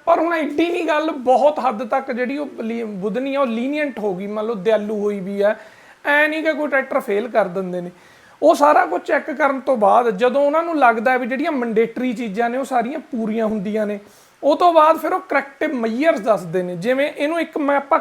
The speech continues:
ਖਾਸ ਇਹਦਾ ਜੌਨ ਡੀਅਰ ਦਾ ਇੱਕ ਜਿਹੜਾ ਉਹਨਾਂ ਨੇ, ਬਾਕੀ ਤਾਂ ਬਹੁਤ ਸਾਰੇ ਟਰੈਕਟਰਾਂ 'ਚ, not only ਜੌਨ ਡੀਅਰ, ਸਾਰੇ ਟਰੈਕਟਰਾਂ 'ਚ ਉਹਨਾਂ ਨੇ ਕਿਹਾ ਹੁੰਦਾ ਕਿ ਆਹ ਇੱਦਾਂ ਕਰੋ, ਆਹ ਇੱਦਾਂ ਕਰੋ, ਆਹ as per standard ਹੈ ਨਹੀਂ,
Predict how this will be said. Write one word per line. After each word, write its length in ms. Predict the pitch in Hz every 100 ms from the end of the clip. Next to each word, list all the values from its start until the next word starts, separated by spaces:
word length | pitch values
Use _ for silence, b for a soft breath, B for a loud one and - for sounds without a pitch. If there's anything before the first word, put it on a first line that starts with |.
| -
ਖਾਸ 500 | - 226 233 262 247
ਇਹਦਾ 240 | 247 294
ਜੌਨ 280 | 277 247 240
ਡੀਅਰ 240 | 240 240 240
ਦਾ 160 | 240
ਇੱਕ 180 | 240 269
ਜਿਹੜਾ 280 | 220 233 262
ਉਹਨਾਂ 180 | 269 277
ਨੇ, 140 | 269 - B B B
ਬਾਕੀ 420 | 185 202 247 320
ਤਾਂ 120 | 294 302
ਬਹੁਤ 540 | 170 226 220 262 262
ਸਾਰੇ 720 | - - - 294 359 392 370
ਟਰੈਕਟਰਾਂ 460 | 349 311 254 254 254
'ਚ, 100 | 226
not 320 | 220 254 285 285
only 200 | 277 247
ਜੌਨ 260 | 208 226
ਡੀਅਰ, 200 | 226 277
ਸਾਰੇ 480 | 302 - 311 339 370
ਟਰੈਕਟਰਾਂ 460 | 349 302 262 262 262
'ਚ 100 | 269
ਉਹਨਾਂ 160 | 262
ਨੇ 80 | 285
ਕਿਹਾ 220 | 254 240
ਹੁੰਦਾ 260 | 233 202 214
ਕਿ 160 | 214 -
ਆਹ 140 | 233
ਇੱਦਾਂ 300 | 262 185 220 214
ਕਰੋ, 220 | 220 226
ਆਹ 80 | 247
ਇੱਦਾਂ 280 | 190 214 208
ਕਰੋ, 300 | 220 214 214 B B B 254
ਆਹ 260 | 262 247
as 80 | 233
per 180 | 196 233
standard 480 | 226 269 226 226 220
ਹੈ 200 | 190 214
ਨਹੀਂ, 220 | 214 220